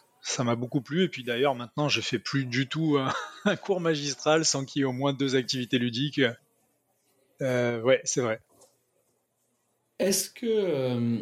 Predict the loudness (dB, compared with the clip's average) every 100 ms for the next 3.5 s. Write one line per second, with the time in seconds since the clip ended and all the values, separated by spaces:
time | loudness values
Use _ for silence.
0 | -4 -2 -2 -2 -2 0 0 -2 0 0
1 | 0 -2 0 2 2 2 2 0 0 0
2 | 0 -2 -2 -2 -2 -2 0 -2 -2 -4
3 | -2 -2 0 0 -2